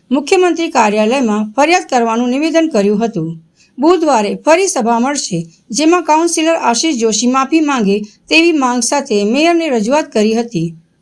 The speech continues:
સૂત્રો મુજબ કાઉન્સિલર માફી નહીં માંગે તો દિન પ્રતિદિન વિરોધ પ્રદર્શન કરાશે. મંગળવારથી જ અધિકારીઓએ ઓવરટાઇમ નહીં કરવાનું નક્કી કરી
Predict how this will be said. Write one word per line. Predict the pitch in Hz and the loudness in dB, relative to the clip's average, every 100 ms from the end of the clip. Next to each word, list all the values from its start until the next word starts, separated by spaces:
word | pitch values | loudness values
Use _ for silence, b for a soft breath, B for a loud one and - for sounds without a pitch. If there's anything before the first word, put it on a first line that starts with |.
| _ | _
સૂત્રો | - 339 381 415 | -6 -4 2 2
મુજબ | 330 233 277 | 2 0 -2
કાઉન્સિલર | 277 302 330 339 349 | 0 0 0 0 0
માફી | 349 269 240 269 | 0 -2 -4 -2
નહીં | 269 311 320 | 0 2 2
માંગે | 254 208 196 214 | 0 0 0 -2
તો | - _ 262 | -6 _ 0
દિન | 262 349 381 | 2 2 2
પ્રતિદિન | 277 247 233 240 226 | -2 -2 -2 -2 0
વિરોધ | 277 339 | 0 0
પ્રદર્શન | 330 226 214 233 | 0 -2 0 -2
કરાશે. | 240 262 220 185 175 170 - _ _ 233 | 0 0 -2 -4 -6 -8 -12 _ _ 0
મંગળવારથી | 269 302 370 359 302 269 | 2 2 2 2 -2 -4
જ | 302 | -6
અધિકારીઓએ | - 247 277 320 269 214 202 - | -4 -4 0 0 2 0 0 -2
ઓવરટાઇમ | 285 302 370 311 269 254 | 0 0 0 0 0 0
નહીં | 247 330 330 | 0 0 0
કરવાનું | 220 202 196 226 | 0 0 0 0
નક્કી | 285 294 339 | -2 -2 -2
કરી | 285 202 208 | 0 -2 -2